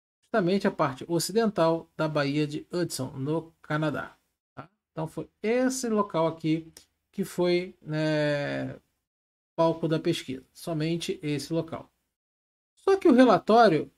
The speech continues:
é esse aqui, ó, relatório, né, da Baía de Hudson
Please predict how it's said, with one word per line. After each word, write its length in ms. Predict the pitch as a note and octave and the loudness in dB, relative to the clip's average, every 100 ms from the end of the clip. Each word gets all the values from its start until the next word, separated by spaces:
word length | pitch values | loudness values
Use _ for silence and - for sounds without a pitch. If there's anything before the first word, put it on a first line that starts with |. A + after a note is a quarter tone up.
| - | -2
é 80 | G#3 | 4
esse 320 | G#3 A3+ B3 | 4 4 2
aqui, 240 | A#3 - | -4 -6
ó, 100 | - - - | -10 -10 -10
relatório, 880 | D3 E3 E3 F#3+ A3 A3+ A#3+ B3+ - | -2 -2 0 4 6 6 2 -2 -8
né, 400 | D3 D#3+ G3 G#3 - | -4 -2 -2 -4 -8
da 540 | C#3 D3 C#3+ C#3 C3 B2+ | -4 -2 -2 -2 -4 -6
Baía 400 | C3 C#3+ D3 D#3 | -4 -2 0 0
de 100 | D3 | 0
Hudson 480 | D3+ D3+ C#3+ C3 | -2 -2 -6 -6